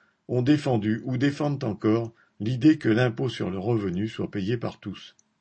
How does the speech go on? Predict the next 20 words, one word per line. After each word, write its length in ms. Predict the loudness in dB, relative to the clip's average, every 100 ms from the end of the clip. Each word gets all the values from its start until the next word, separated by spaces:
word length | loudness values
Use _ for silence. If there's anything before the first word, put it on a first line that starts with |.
| _ _ _ _ _ _ -6
C'est 180 | 2
le 120 | 4 4
cas 160 | 2
du 140 | 2 2
ministre 480 | 2 0 -2 -4
de 120 | 0 2
l'économie 600 | 0 0 0 2 2 0
Le 100 | 0
Maire, 380 | -2 -4 -6 -12 _ _ 0
de 80 | 4
l'ex-président 840 | 6 4 2 0 0 -2 0 0
Hollande, 420 | 2 0 -2 -4 -10 _ _ 0
de 80 |
l'ancien 380 | 2 4 2 0
maire 240 | 2 0 0
de 80 |
Bordeaux 380 | -2 -2 -2 -2
Juppé, 460 | -2 -4 -2 -4 -4 -10 _ _
jusqu'à 360 | -6 -2 0
Mélenchon, 600 | 2 2 0 -2 -4 -6